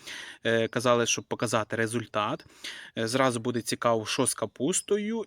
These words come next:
і зразу покажу, щ-, що по білокрилці. Так, дивіться, що з капустою. Так, ця більш-менш нормальна.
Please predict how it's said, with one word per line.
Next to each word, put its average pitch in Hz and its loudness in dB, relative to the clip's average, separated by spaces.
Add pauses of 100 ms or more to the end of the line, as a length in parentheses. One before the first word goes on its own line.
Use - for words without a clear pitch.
і 208 -2
зразу 165 2
покажу, 151 0
щ-, - -2
що 143 0
по 143 -2
білокрилці. 120 -4 (500)
Так, - 0 (360)
дивіться, 110 -6
що 147 -2
з - -6
капустою. - -12 (760)
Так, 113 -8 (260)
ця 165 2
більш-менш 131 -2
нормальна. 113 -4